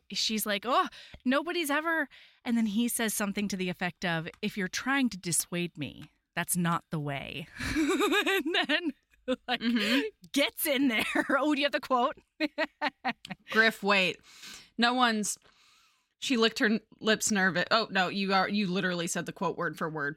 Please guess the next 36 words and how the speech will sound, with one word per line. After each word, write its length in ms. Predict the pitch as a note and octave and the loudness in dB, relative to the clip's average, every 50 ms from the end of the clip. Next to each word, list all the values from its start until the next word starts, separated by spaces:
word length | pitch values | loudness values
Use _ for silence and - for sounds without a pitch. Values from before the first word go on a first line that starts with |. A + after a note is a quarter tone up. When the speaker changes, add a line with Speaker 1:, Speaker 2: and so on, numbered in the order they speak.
| - - | -8 -10
Speaker 2:
<laughs> 80 | - - - - - - - C#4+ | -8 -4 -4 -4 -2 -2 0 4
Speaker 1:
I 40 | F4+ | 4
Speaker 2:
Never 200 | G4 - - - G#4+ | 4 4 4 4 4
Speaker 1:
did 140 | D4+ B3+ A#3+ | 6 6 6
Speaker 2:
mind, 160 | - - - E5 | 6 6 4 4
Speaker 1:
it? 40 | E4+ | 2
Speaker 2:
we 100 | E4+ E4+ | 0 0
don't, 280 | - - E4 C#4 - - _ _ _ _ | 2 0 0 0 -2 -6 _ _ _ _
yeah. 340 | - A#3 A#3 G#3+ G#3 G3+ G3 - - - - - - - - | 0 2 2 4 4 2 0 -2 -8 -12 -12 -12 -10 -2 4
Well, 180 | C#4 C#4+ C#4+ C4 | 4 6 6 6
so 160 | D4+ C#4+ B3+ | 4 4 4
if 160 | G#3+ A#3+ - - | 4 4 4 4
you 120 | B3+ B3+ | 2 2
hope 160 | C#4 - - | 2 2 0
to 80 | - G#3 | -2 -4
dissuade 360 | F#3 F#3+ - G#3+ G3 F#3+ E3 | -4 -2 0 0 0 0 0
me, 140 | E3+ E3 D#3+ | -2 -2 0
that 140 | E3+ E3 E3 | 0 0 0
was 140 | D#3 D#3+ - | 0 -2 -6
the 80 | D3+ | -8
wrong 180 | D3 B2 C3 E3+ | -8 -8 -8 -8
thing 220 | - - G#2+ F#2+ | -10 -10 -10 -10
to 60 | G2+ E3 | -8 -6
say. 200 | - C3 - - | -6 -6 -4 -4
That's 200 | - - - - | -4 -4 -2 -2
exactly 480 | G#3 G#3 E3+ G#3 F3+ F3 - - F#3+ F3+ | -2 0 0 2 2 0 0 -2 -4 -2
what 160 | - - - | 0 2 2
just 160 | - - - | 2 2 2
came 120 | - C6+ | 4 4
out 120 | C6+ C6+ C6+ | 6 6 6
of 60 | C6+ | 6
your 100 | C6+ C6+ | 4 4
mouth. 260 | C6+ - - - - C6+ | 2 2 0 0 0 0
Speaker 1:
<laughs> 60 | C6+ - - - - - - - - - - - - - - - - - - - D#5+ - | -2 -2 -4 -4 -4 -6 -6 -6 -8 -8 -8 -2 0 0 0 0 -2 -4 0 2 4 4
Speaker 2:
I'm 120 | G3+ G3+ | 4 2
impressed. 420 | G3 F#3 - G3 E3 - F3+ - | 2 4 4 6 6 6 4 4